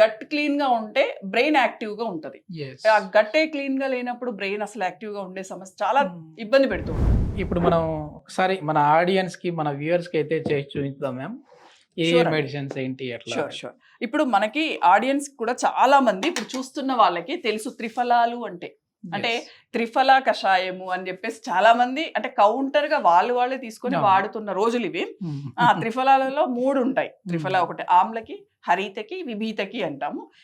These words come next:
Speaker 1: ఈ మూడు చాలా మందికి తెలుసు అండి, ఆ వ్యూవర్స్ కూడా చాలా మందికి తెలుసు, కొత్తగా చెప్పాల్సిన పని లేదు. ఈ త్రిఫలాని మనం నైట్ ఒక వన్ టీ స్పూన్, అంటే వన్ to టూ టీ స్పూన్స్ కనుక వాడితే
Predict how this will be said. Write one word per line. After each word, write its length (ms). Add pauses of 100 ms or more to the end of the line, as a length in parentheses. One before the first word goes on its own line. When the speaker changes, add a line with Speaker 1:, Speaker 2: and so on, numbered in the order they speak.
Speaker 1:
ఈ 80
మూడు 240
చాలా 480
మందికి 360
తెలుసు 200
అండి, 280
ఆ 320
వ్యూవర్స్ 300
కూడా 320
చాలా 200
మందికి 360
తెలుసు, 320 (220)
కొత్తగా 260 (100)
చెప్పాల్సిన 420
పని 300
లేదు. 220 (260)
ఈ 80
త్రిఫలాని 760
మనం 240 (260)
నైట్ 400
ఒక 160
వన్ 260
టీ 100
స్పూన్, 340 (440)
అంటే 140
వన్ 300
to 60 (800)
టూ 80 (260)
టీ 100
స్పూన్స్ 360
కనుక 240
వాడితే 560